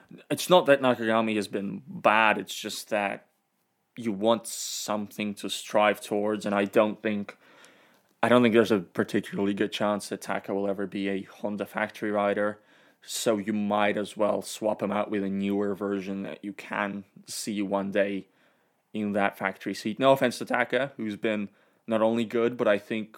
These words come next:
a lot better than I expected by his Moto two record. I think he's been a, a really decent Moto G P rider, but there's only so many years you get off of that. So, yeah, I think Ogura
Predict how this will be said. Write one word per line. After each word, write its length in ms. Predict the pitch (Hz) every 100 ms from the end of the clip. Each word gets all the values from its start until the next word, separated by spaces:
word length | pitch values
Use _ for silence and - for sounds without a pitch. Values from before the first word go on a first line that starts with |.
| -
a 60 | 110
lot 320 | 110 110 113
better 300 | 113 117 123
than 140 | 127
I 80 | 123
expected 560 | 117 - 113 110 160 156 _ _
by 120 | 156
his 140 | 160 165
Moto 200 | 170 170
two 360 | - 185 185 -
record. 440 | 160 170 170 190 202
I 220 | _ _
think 100 | 107
he's 120 | 120
been 320 | 104 104 98 95 -
a, 60 |
a 40 | 117
really 380 | 98 104 101 104
decent 340 | 107 104 113
Moto 220 | 117 113
G 120 | 110
P 120 | 110 123
rider, 340 | 120 123 127
but 400 | - 107 - - _ - - _ _ _ _ _ -
there's 120 | -
only 220 | 113 113
so 280 | - 117 110
many 220 | 101 101
years 440 | 98 101 104 98 -
you 160 | 110 101
get 220 | 110 107
off 220 | 110 -
of 100 | 110
that. 320 | 120 117 113
So, 680 | - - - - - - 107 _
yeah, 300 | 110 120 107 -
I 60 | 104
think 200 | 113 101
Ogura 360 | 101 107 107